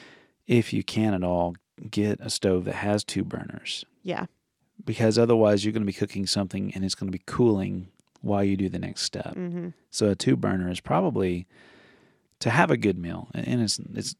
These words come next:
Speaker 1: you know, we get into that discussion, need versus want.
Speaker 2: Right.
Speaker 1: But you're gonna be happier having two burners at that point. But, uh, yeah, that grill was amazing. Um, honestly, I kinda miss it. I miss having a grill because a lot of the stuff that we do now, or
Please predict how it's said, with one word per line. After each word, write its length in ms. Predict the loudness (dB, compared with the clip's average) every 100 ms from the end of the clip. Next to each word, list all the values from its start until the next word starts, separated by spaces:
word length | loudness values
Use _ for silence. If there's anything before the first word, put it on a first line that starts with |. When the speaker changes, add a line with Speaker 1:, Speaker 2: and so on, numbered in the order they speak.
| -8
Speaker 1:
you 120 | -2
know, 60 | 0
we 140 | 0 4
get 140 | 4
into 160 | 4 -2
that 100 | -4
discussion, 460 | -4 -2 -2 -4
need 240 | -2 -2 -2
versus 320 | -4 -6 -4
want. 320 | -2 -2 -4 -2
Speaker 2:
Right. 340 | -2 -2 -6 -8 4
Speaker 1:
But 300 | 4 4 0 _ _ _ _ -2
you're 180 | 2
gonna 140 | 4 2
be 100 | 0
happier 600 | -2 -2 -2 -2 -4 -6 _ -6
having 280 | -2 0 -2
two 160 | 0 0
burners 600 | 0 -2 -4 -4 -6 -8 _ _ _ _ -10
at 100 | -8
that 160 | -6 -6
point. 260 | -6 -8 -10 _ -20 -20 _ 0
But, 260 | 0 2
uh, 220 | -2 0 -6
yeah, 180 | -4 -2
that 120 | -2
grill 200 | 0 2 2
was 120 | 2
amazing. 540 | -2 -4 -4 -6 -8 _ -6
Um, 500 | -4 -2 -4 -8 -14 _ _ _ -20 _ _
honestly, 340 | 2 4 4 2
I 60 |
kinda 240 | 2 -2 0
miss 260 | -2 -2
it. 140 | -2 0
I 20 |
miss 220 | 0 2
having 240 | 0 0
a 40 | -2
grill 280 | 0 0 0
because 240 | -2 0
a 40 |
lot 140 | 2 2
of 60 | 2
the 60 |
stuff 180 | -2 -4
that 140 | -4 -4
we 100 | -2
do 200 | -2 -4
now, 380 | -4 -4
or 40 | -4